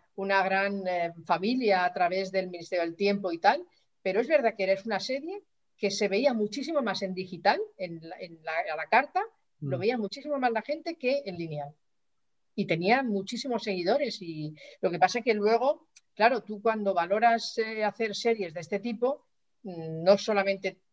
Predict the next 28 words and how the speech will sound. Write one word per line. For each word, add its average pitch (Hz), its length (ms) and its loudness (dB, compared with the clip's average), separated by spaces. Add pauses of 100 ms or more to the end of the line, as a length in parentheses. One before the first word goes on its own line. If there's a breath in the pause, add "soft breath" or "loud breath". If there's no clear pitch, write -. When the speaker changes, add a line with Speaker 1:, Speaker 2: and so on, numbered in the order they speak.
(220)
Speaker 1:
la 190 140 -2
parte, 185 260 -4
porque 160 220 -14
claro, 190 220 0
nosotros 170 380 -10
como 190 200 -4
televisión 165 460 -2
pública 202 500 2 (300)
y 170 120 -12
al 135 100 -6
ser 170 160 -8
una 175 160 -2
televisión 180 380 -2
generalista, 185 600 0 (260)
no 175 140 0
hacemos 185 400 2
solo, 175 380 -2
eh, 170 440 -12
exclusivamente, 175 1040 0 (320)
eh, 151 500 -2
productos 170 400 -4
digitales, 170 540 6
sino 156 200 -12
que 151 100 -14
tenemos 151 300 -10
que 175 100 -2
hacer 170 300 -4
para, 151 380 -8